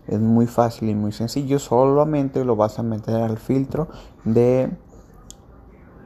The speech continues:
al B por cinco. Normalmente todas las personas quieren tener telefonía gratis y tu motivo es que él tenga telefonía gratis, que pruebe el servicio y es muy fácil. ¿Tú por qué?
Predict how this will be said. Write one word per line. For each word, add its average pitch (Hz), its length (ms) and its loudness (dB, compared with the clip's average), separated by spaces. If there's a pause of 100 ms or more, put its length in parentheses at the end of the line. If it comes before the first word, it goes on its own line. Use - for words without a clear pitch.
(320)
al 104 220 2
B 98 140 4
por - 180 0
cinco. 156 420 -2 (180)
Normalmente 117 600 0
todas 117 240 6
las 113 80 2
personas 110 560 -8 (380)
quieren 110 280 2
tener 104 240 0
telefonía 110 440 0
gratis 131 480 0
y 160 200 0
tu 160 140 0
motivo 143 600 2
es 113 180 4
que 110 240 -2
él 117 120 -2
tenga 135 260 2
telefonía 120 480 -2
gratis, 135 420 -4 (140)
que - 160 -12
pruebe 120 260 4
el 156 80 0
servicio 147 540 -2 (360)
y 127 140 6
es 127 80 8
muy 135 180 2
fácil. 107 340 -2
¿Tú 107 120 -2
por 101 240 -2
qué? 107 220 2